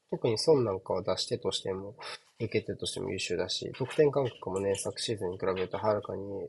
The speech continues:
もうシャープだし、言うことないですけど、まあ、この図で言うとやっぱリシャルリソンのところ、もうワンピースがちょっと足りないかなって感じもするから、こ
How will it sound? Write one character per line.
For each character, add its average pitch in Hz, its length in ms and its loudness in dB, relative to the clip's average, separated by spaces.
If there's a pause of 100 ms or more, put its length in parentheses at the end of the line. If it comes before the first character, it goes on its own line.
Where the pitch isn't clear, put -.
も 101 140 -2
う - 20 0
シ - 140 2
ャ 90 60 6
ー 87 60 2
プ - 120 -10
だ - 100 -8
し、 - 120 -6 (760)
言 107 100 0
う - 80 2
こ 98 100 -2
と - 100 -4
な 92 100 -2
い 92 40 -4
で 95 60 -2
す - 80 -8
け 120 100 -4
ど、 98 160 -4 (280)
ま 175 120 2
あ、 139 80 -2 (260)
こ 165 80 2
の 165 140 6
図 165 140 2
で 165 80 8
言 160 80 10
う - 20 -10
と 156 80 4
や - 40 0
っ - 40 -6
ぱ 101 60 2
リ 104 100 -4
シ - 120 2
ャ 123 60 6
ル 123 100 4
リ 117 60 4
ソ 98 140 -2
ン 92 40 -2
の 90 80 -4
と - 120 -6
こ 110 140 -4
ろ、 107 100 -4
も 190 380 2
う - 20 2
ワ 185 160 2
ン 208 100 -2 (120)
ピ 226 180 0
ー - 20 2
ス - 140 0
が 131 80 2
ち - 100 -4
ょ - 40 -8
っ - 20 -4
と 123 120 -2
足 117 120 0
り 113 80 0
な 123 100 6
い 113 60 4
か 98 80 0
な 98 80 0
っ - 80 -10 (120)
て - 80 -10
感 104 240 -6
じ 104 120 -8
も 92 120 -6
す - 140 -8
る - 80 -4
か - 100 -8
ら、 - 80 -4
こ - 240 -14